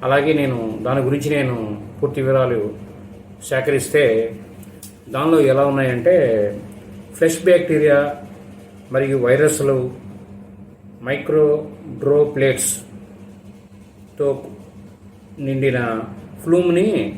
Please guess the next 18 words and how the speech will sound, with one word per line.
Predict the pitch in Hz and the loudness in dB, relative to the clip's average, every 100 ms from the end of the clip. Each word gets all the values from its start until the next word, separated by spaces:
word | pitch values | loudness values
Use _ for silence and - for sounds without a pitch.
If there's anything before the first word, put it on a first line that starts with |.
| - - - - - | -14 -18 -18 -18 -10
సృష్టిస్తుంది. | 160 - 151 - 120 104 - - - - - - - - - - - - - - - - - | -8 -2 -2 0 -4 -4 -8 -12 -16 -18 -18 -18 -20 -20 -20 -20 -20 -20 -20 -20 -20 -20 -14
ఆ | 113 | -6
బ్యాక్టీరియా | 127 127 127 120 | -6 -4 -4 -4
అనేది | 131 147 | -4 -4
సృష్టిస్తుంది. | 143 135 135 - 104 - - | -4 -2 -4 -4 -8 -10 -4
అది, | 131 147 131 135 123 - - - - - - - - 117 | -2 2 0 0 -4 -10 -16 -18 -18 -18 -18 -18 -14 -10
ఆ, | 120 117 110 | -8 -4 2
గాలిలో | 143 165 156 139 135 135 - - - | 4 6 6 6 6 4 0 -10 -12
ఫ్లూమ్ని | - 170 170 160 | 2 2 4 2
సృష్టిస్తుంది. | 143 127 127 - 113 101 101 | 2 -2 -4 -4 -4 -6 -6
అది | 117 127 | -4 4
గాలిలో | 135 160 160 143 135 139 - - - - - - - 143 | 4 6 6 6 4 0 -8 -16 -18 -18 -20 -16 -6 -2
ఆరు, | 165 165 123 | 0 0 -2
ఆరు | 139 147 | 0 4
అడుగుల | 151 165 | 6 6
వరకు | 156 170 160 151 147 151 - - - - - - - - - - | 4 2 2 4 2 -2 -10 -18 -18 -20 -20 -20 -20 -20 -20 -20
స్ప్రెడ్ | - 147 147 | -8 -4 2
అవుతుంది, | 160 151 120 | 2 2 -4